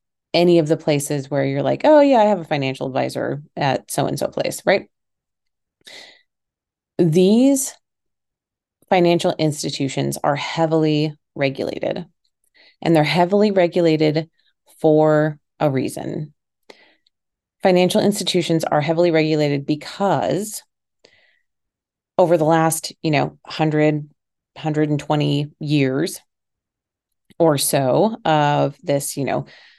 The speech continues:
financial, personal financial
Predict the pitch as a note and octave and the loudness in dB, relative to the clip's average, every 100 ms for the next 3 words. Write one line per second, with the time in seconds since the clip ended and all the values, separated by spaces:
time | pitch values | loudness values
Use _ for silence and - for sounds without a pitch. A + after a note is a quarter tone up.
0 | _ - D3+ D3+ D3 D3 D3 D3+ C#3 C3+ | _ -2 2 2 2 0 0 0 0 2
1 | C3+ C#3+ - _ _ _ _ _ _ - | 0 -2 -10 _ _ _ _ _ _ -8
2 | G#3+ G#3 F#3+ D#3+ D#3+ D3 C#3+ C#3 C#3+ C3+ | -4 -2 -2 -2 0 0 -2 -2 -4 -2
3 | C#3 | -4